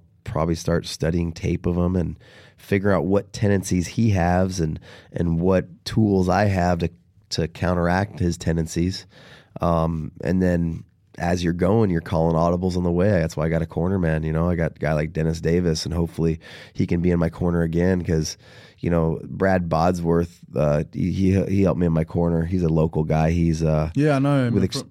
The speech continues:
Speaker 2: I'm from, well, know
Speaker 1: Yeah.
Speaker 2: him well. He's a fitness expert, of course.
Speaker 1: Yeah, he's the fitness guy. Like, he, he, he's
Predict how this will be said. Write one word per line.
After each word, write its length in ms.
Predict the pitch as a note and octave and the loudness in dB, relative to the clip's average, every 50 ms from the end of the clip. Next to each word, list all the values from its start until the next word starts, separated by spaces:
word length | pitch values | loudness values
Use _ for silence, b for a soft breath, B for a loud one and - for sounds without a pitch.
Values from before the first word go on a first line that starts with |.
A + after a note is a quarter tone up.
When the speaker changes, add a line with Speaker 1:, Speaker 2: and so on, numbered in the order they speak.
| - - | -10 -8
Speaker 2:
I'm 100 | C#3 C3 | -8 -6
from, 200 | A#2+ C#3+ C3+ C3 | -4 -2 -2 0
well, 260 | C3+ C#3 C3+ A#2 A2+ | 0 0 0 -2 -2
know 220 | B2 B2 C3 C#3+ C#3 | -2 -2 0 2 2
Speaker 1:
Yeah. 120 | C3+ A#2+ | 2 2
Speaker 2:
him 140 | D3 C#3 B2+ | 2 0 -2
well. 200 | B2 A2+ A2 A#2 | -4 -4 -4 -2
He's 320 | A#2+ B2 A#2+ A#2+ A#2 A2+ | 0 0 0 0 0 0
a 500 | B2+ B2 B2+ B2 A#2+ A#2+ A#2+ A#2+ A#2+ A#2 A#2 G#2+ E2+ C2+ C2+ C#2 - | 0 0 0 2 2 2 2 0 0 -2 -2 -6 -8 -12 -12 -16 -18
fitness 480 | - - - C#3+ C#3+ - - A2+ A2+ | -20 -8 -8 -8 -6 -4 -6 -6 -6
expert, 400 | B2+ A#2 A#2 A2+ - - A#2 A2 | -6 -8 -10 -12 -10 -8 -8 -8
of 140 | G#2+ A2 - | -8 -10 -8
course. 360 | - - A#2+ E2 A#2 - - - | -6 -6 -6 -6 -6 -10 -8 -4
Speaker 1:
Yeah, 320 | - F#3+ D#3 D3 C3+ B2 B2+ | 0 2 4 4 4 4 4
he's 120 | C3+ A#2 | 4 2
the 80 | A#2+ A#2+ | 2 0
fitness 380 | - - - - B2 A#2 - | 0 0 0 0 0 -2 0
guy. 540 | - - A#2+ A2+ A2 A2 A2 A2 G#2+ G#2+ G#2 | 2 2 4 4 6 6 6 6 4 4 2
Like, 380 | G#2 G#2 G#2+ G#2 G2 F#2+ - - | 2 2 2 0 0 0 -4 -4
he, 180 | A2+ A2 G2+ G2+ | 0 0 2 2
he, 420 | - G2+ G#2 G2+ F#2+ - - - | 2 2 2 0 0 -2 -4 -2
he's 440 | - G#2 G2 F#2+ F#2 F#2 F#2 - | 2 2 4 4 2 0 -2 -6